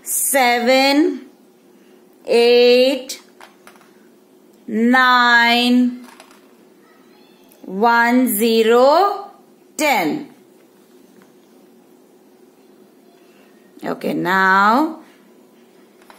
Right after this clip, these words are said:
we'll add four because we're doing fourteen. One,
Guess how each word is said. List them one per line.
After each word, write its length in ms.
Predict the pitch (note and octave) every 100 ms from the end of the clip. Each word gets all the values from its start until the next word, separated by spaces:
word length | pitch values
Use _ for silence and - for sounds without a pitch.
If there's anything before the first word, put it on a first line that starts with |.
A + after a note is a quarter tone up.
| _ - - _ _ _ _ _ _ _ _ _ _ _ _ _ _ _ _
we'll 180 | - F#3+
add 220 | G3 G3+
four 460 | - E4 D#4+ D#4 C#4
because 260 | B3 B3+ A#3+
we're 120 | B3+
doing 180 | C4+ C4
fourteen. 500 | F4 C#4+ C4 G3 G3
One, 760 | G#3+ A3+ B3 C4 C#4+ F#4+ B4